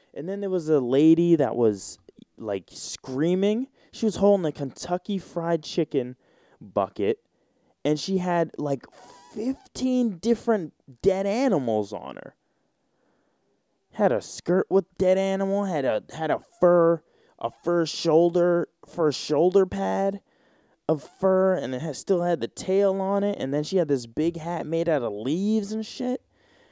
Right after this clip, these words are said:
and she was just going, "Ah! Ah!" And there was a,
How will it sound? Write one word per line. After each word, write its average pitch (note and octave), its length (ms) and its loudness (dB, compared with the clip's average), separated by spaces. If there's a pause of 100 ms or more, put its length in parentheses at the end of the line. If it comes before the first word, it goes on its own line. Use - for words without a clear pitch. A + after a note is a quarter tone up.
(120)
and E3+ 120 -6
she A3 80 -2
was A3+ 120 0
just G#3 160 -8
going, A3 280 -8
"Ah! E4 1080 0 (560)
Ah!" D4+ 1900 -2 (1300)
And C#3 120 -6
there C#3+ 80 2
was C#3+ 140 2
a, C3 120 4